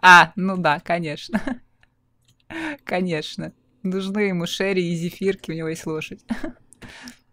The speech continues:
Котик с нами пришёл, спит на той самой. Вот кому лучше всех в этой жизни. <laughs> Чувак,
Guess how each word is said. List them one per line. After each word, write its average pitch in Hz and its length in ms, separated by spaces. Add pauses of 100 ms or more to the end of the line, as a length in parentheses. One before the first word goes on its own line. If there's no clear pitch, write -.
(360)
Котик - 480
с - 80
нами 240 380
пришёл, 214 760
спит - 400
на 160 720 (260)
той 160 140
самой. 185 400 (760)
Вот 185 380 (720)
кому 175 340
лучше 165 260
всех - 320
в - 40
этой 160 260
жизни. 165 460
<laughs> 247 440 (1500)
Чувак, 254 500